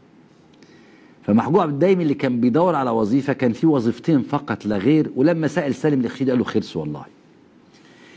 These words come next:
لكن لما احتاج قاسم بيك فهمي طرطور عينه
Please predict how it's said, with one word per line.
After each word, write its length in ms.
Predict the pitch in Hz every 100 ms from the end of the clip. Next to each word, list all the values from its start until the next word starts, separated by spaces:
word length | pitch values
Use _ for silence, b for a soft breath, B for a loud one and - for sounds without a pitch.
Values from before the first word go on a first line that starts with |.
| B
لكن 200 | - -
لما 180 | 117 117
احتاج 360 | 117 175 208 -
قاسم 340 | 170 - 120
بيك 140 | 117
فهمي 320 | - 123 95 98
طرطور 560 | 95 80 - 95 85 - - - _ _ _ b b b b b b
عينه 680 | 82 104 120 151 196 139 147